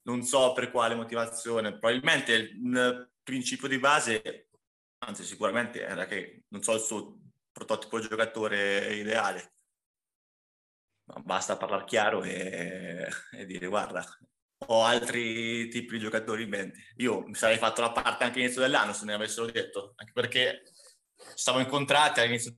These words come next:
dell'anno, prima di cominciare. Io senza contratto, lui già firmato, quindi c'era la possibilità anche di dire: "Guarda,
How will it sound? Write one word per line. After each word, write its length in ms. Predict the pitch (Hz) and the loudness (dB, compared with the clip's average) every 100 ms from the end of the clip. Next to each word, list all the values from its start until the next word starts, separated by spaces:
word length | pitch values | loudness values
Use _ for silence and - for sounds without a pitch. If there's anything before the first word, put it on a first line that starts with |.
| _ | _
dell'anno, 640 | - 127 135 139 123 110 101 | 0 2 4 2 2 -4 -6
prima 220 | 107 110 | -10 -8
di 120 | 117 | -8
cominciare. 720 | 113 117 117 123 113 98 - - 117 | -6 -6 2 4 4 0 -6 -12 -4
Io 160 | 147 | -2
senza 320 | 139 127 123 120 | 2 2 0 -2
contratto, 800 | 127 120 131 131 - 110 - _ _ - _ _ - | -4 2 2 2 0 -6 -8 _ _ -20 _ _ -10
lui 280 | 127 127 123 | -4 -2 2
già 140 | 110 | 0
firmato, 440 | 110 123 117 110 98 | 0 -2 0 0 -2
quindi 420 | 120 101 90 87 - | -4 -4 -6 -12 -10
c'era 180 | - 104 | -2 0
la 80 | 107 | 0
possibilità 480 | 107 107 107 107 113 | -2 -4 -4 -2 -2
anche 240 | - 107 | -2 -8
di 20 | 101 | -4
dire: 160 | 98 | -2
"Guarda, 300 | 104 - - | 0 -2 -4